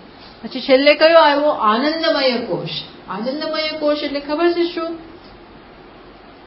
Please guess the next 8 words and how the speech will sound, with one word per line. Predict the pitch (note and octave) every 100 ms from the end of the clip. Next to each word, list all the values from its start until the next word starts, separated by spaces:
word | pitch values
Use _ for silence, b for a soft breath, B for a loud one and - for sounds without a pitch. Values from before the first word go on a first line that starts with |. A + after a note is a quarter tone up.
| -
આનંદ | G#3 A#3+ C#4+ D#4+ E4 E4+ F#4+ F#4+ - -
હું | A3 A#3+
છું. | A#3+ A3+ G3+ - - - -
આનંદ | G3 C#4+ D4+
હું | D#4 D4+
છું | F4 D#4
કરતાં | C4 B3+ D#4+ D#4+
પણ | D#4 D4+